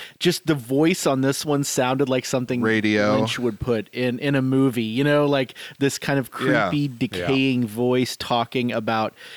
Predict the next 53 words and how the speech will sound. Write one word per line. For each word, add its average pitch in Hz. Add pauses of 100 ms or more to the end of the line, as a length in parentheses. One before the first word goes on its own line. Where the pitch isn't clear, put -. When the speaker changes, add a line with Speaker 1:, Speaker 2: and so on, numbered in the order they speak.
Speaker 1:
I 143
guess 285
Voice 151
of 110
Energy 117
actually 101
works 104
with 98
that 101
as 92
well, 101
this 98
sort 104
of, 98
Speaker 2:
Yeah. 113
Speaker 1:
like, 87
personification 110
of 104
electricity. 104 (420)
Uh, 104
but 117
that's 151
what 143
came 131
to 123
mind 117
immediately 107
with 101
this 110
one. 101
I 101
thought, 107
uh, 101 (260)
d-, 120 (100)
not 135
spoiling 127
anything, 113
but 110
I 110
thought 120
of 104
the 107
Philip 113
Jeffries 104
stuff, -
you 104
know, 98
in 98
Twin 113
Speaker 2:
It's, 110
Speaker 1:
Peaks: 101
The 98
Return. 87